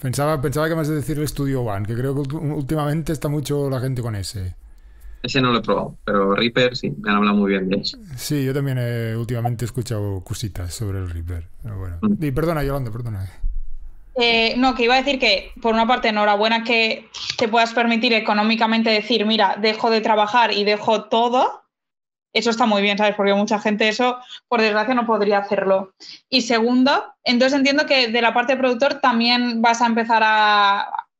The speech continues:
Speaker 3: a coger cositas o, o de momento eso no.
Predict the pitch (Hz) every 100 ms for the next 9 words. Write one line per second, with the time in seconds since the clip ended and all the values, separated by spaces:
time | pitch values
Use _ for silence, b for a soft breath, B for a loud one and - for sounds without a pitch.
0 | _ 226 220 220 226 240 220 226 226 254
1 | 330 359 - 240 220 214 208 202 214 208
2 | 208 208 208 208 214 202 214 190 185